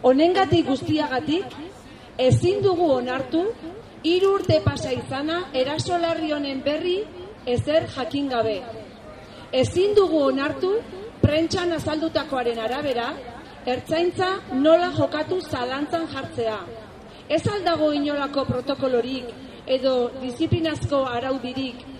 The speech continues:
eraso matxistak egiten dituzten agenteen aurrean? Ezin dugu onartu ertzaintzak jokabide nazkagarri hau duen agente bat ez kaleratzea. Herritarrak artatzeko kontakturik eta daturik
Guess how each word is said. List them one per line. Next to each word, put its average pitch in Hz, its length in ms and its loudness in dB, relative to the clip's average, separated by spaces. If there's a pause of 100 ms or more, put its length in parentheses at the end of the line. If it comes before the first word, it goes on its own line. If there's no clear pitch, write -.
(180)
eraso 302 380 0
matxistak 302 640 -2
egiten 254 420 -2
dituzten 240 480 -6
agenteen 226 540 -4
aurrean? 214 500 -2 (1900)
Ezin 339 380 0
dugu 330 220 2
onartu 254 540 0
ertzaintzak 285 720 -2
jokabide 269 600 -2
nazkagarri 233 760 -6
hau 294 300 -2 (240)
duen 247 420 0
agente 247 520 -2
bat 294 200 -4 (300)
ez 311 260 0
kaleratzea. 240 680 -4 (840)
Herritarrak 294 720 0
artatzeko 254 680 -2
kontakturik 240 840 -4
eta 208 240 -4
daturik 294 500 -2